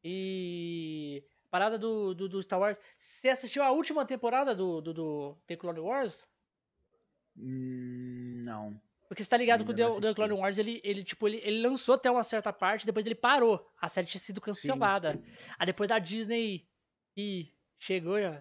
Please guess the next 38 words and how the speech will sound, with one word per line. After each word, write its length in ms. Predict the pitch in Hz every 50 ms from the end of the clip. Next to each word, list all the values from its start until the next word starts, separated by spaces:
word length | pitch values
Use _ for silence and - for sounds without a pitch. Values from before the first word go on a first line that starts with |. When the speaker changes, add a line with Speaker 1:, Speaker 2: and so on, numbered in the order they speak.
| - -
Speaker 1:
"Não, 100 | 143 131
vamos 320 | 131 147 156 170 175 160 151
relançar 480 | 165 175 185 175 170 - - 160 147 151
a 40 |
última 380 | 156 160 165 165 - - 185 262
Speaker 2:
Pô, 80 | 254 240
Speaker 1:
temporada." 240 | 226 208 208 214 220 226
Speaker 2:
essas 160 | - 226 143
Speaker 1:
A 60 | 147
Speaker 2:
paradas 260 | - 226 226 233 226 233
de 40 |
Speaker 1:
temporada 220 | 208 226 233 233 226
Speaker 2:
cancelar 320 | 226 - 240 233 226 233 226
Speaker 1:
sim. 40 | 233
Speaker 2:
acho 80 | 226
mó 140 | 226 240 269 277
zoeira, 480 | 247 262 254 220 220 233 233 226 233 233
né, 200 | 240 233 185 - - -
Speaker 1:
Mas 160 | 262 277 254
Speaker 2:
cara? 40 | 311
Speaker 1:
eles, 160 | 311 339 220
Speaker 2:
Pô, 120 | 233 233 202
tu 160 | - - 190
tá 140 | - 214 226
ligado 300 | 233 214 240 240 220 233
aquele, 420 | 226 - 233 220 220 220 214 208
Speaker 1:
mas 140 | 196 - 220
eles 140 | 220 185 -
Speaker 2:
aquele 180 | - 190 190 190
Speaker 1:
voltaram, 340 | 190 185 208 220 233 220 196
Speaker 2:
bagulho 160 | 170 170 170
da 60 | 170 170
Speaker 1:
mano. 100 | 165 165
Speaker 2:
Netflix? 720 | 165 - - - - 196 185 170 147 - - - - -
Speaker 1:
Aham. 360 | 196 175 190 214 196 165 143 - _ _ _ - - _ _ _ _ _ _ _ _ _ _ _ _ _ - - - -
Speaker 2:
Aquela 360 | 139 139 135 - 165 160 160 147
série 400 | - - 165 160 160 156 156 147
do... 1120 | 147 151 151 151 147 143 143 143 139 131 131 127 123 120 117 113 110 107 104 104 104